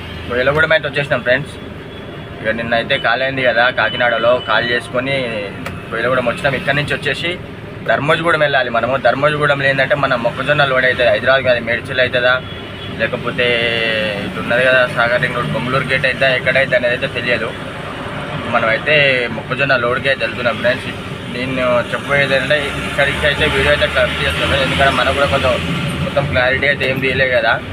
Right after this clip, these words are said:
అని చెప్పేసి వీడియో లెంతీ కావద్దని చెప్పేసి వీడియో అయితే ఇప్పటితో ఆపుతున్నా ఫ్రెండ్స్. నా వీడియో కనుక మీకు నచ్చితే లైక్ చేయండి, షేర్ చేయండి, కామెంట్ అయితే చేయండి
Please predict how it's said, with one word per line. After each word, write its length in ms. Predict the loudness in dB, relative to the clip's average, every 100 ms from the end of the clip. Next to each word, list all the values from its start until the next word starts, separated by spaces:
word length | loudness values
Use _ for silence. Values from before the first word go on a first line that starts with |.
| -10 -10 -10 -8 -8
అని 120 | -4
చెప్పేసి 300 | -4 -4 -4 -4 -2
వీడియో 160 | -2 0
లెంతీ 240 | 0 2 4
కావద్దని 380 | 4 2 0 -2
చెప్పేసి 280 | -6 -6 -6 -4
వీడియో 160 | 0 0
అయితే 120 | 0
ఇప్పటితో 240 | -2 -2 0 0
ఆపుతున్నా 260 | 0 -4 -2
ఫ్రెండ్స్. 200 | -2 0 0
నా 60 | 0
వీడియో 160 | 2 2
కనుక 140 | 4 2
మీకు 120 | 0 -2
నచ్చితే 300 | -2 -2 2 2
లైక్ 160 | 0 0
చేయండి, 260 | -2 -2 -8 -10 -10 -10 -10 -10 -8 -4
షేర్ 180 | -2 0
చేయండి, 280 | 0 0 -2 -4 -6 -6 -6 -6 -6 -4 -4 -2 0
కామెంట్ 300 | 2 2 0
అయితే 120 | 0 0
చేయండి 180 | 2